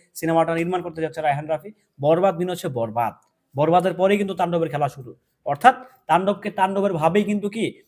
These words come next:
নির্মাণ করতে হবে পরিচালক রায়হান রাফিকে। সাকিবিয়ানদের চাহিদাকে মাথায় দিয়ে কি সাকিবিয়ানদের বাহিরে,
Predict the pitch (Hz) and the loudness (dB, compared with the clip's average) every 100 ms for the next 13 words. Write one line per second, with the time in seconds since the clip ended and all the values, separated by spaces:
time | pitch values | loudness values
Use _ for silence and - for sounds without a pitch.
0 | - 175 190 185 180 202 190 190 208 233 | 2 4 4 2 -2 -4 -2 0 0 -2
1 | - - 156 196 254 185 151 131 113 92 | -4 6 8 10 6 4 2 0 -6 -10
2 | - - - 170 220 214 208 202 190 180 | -12 -8 -2 0 2 2 2 2 0 2
3 | 190 185 170 180 175 175 175 175 175 240 | 2 2 -4 -4 -6 -6 0 0 0 0
4 | 269 262 262 233 185 165 147 | 0 2 4 6 6 2 -4